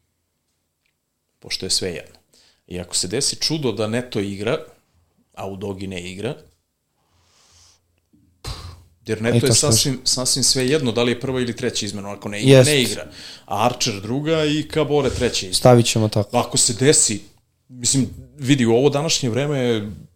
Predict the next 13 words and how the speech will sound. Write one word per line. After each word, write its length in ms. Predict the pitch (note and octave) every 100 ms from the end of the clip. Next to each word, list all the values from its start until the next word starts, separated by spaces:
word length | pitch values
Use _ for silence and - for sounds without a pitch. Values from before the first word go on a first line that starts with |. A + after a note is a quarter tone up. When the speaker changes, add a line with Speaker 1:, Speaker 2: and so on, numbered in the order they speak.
| _ _
Speaker 1:
ja 200 | A2 A2
zadnjih 300 | G#2 A#2+ A2+
godinu 300 | A2+ B2+ A#2+
dana, 440 | A2 B2+ C3 A2+ - - - - - -
ja 120 | G#2
mislim 280 | B2 C3+ B2
da, 200 | A2 G2+ - - _ _
ajde 240 | B2 G#2 F#2+
da 80 |
ne 80 | G#2
preterujem, 440 | G2 A2+ C3+ G#2+ F2+ -
pedeset 460 | A#2 E3 - -
posto 520 | D3 D#3 - A2+ F#2+